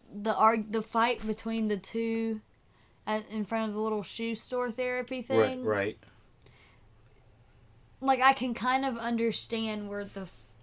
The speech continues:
Speaker 1: the one guy that was agitated was coming from. 'Cause they're, the, it's like, "You're trying to get me to do an interview for a shoe store."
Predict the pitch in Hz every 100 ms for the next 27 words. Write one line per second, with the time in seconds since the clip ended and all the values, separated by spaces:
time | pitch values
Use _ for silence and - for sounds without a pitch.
0 | - 208 208 196 208 208 202 202 196 196
1 | 185 185 196 185 180 196 190 190 175 202
2 | 190 185 165 175 170 170 170 - - -
3 | - - - - - - 220 196 208 214
4 | - 220 214 - - 220 - 214 - 233
5 | 220 240 240 220 220 220 220 208 190 208
6 | 220 214 208 185 - - - - - -
7 | - - 214 220 233 226 208 214 - 208
8 | 196 - 247 226 - 196 180 180